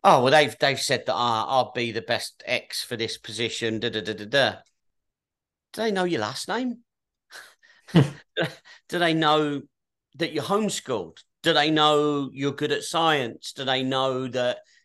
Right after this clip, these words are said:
you've been through two rough injuries? And the answer to all those things is no.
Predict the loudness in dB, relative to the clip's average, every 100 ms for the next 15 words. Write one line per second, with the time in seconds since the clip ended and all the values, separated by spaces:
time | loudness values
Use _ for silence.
0 | _ -8 -4 -4 -4 -6 -8 -6 -6 -4
1 | -4 -2 -2 -2 -4 -6 -8 -12 -18 -20
2 | _ _ _ _ _ 2 6 8 6 4
3 | 4 4 4 0 -2 -4 -6 -2 0 0
4 | -2 -8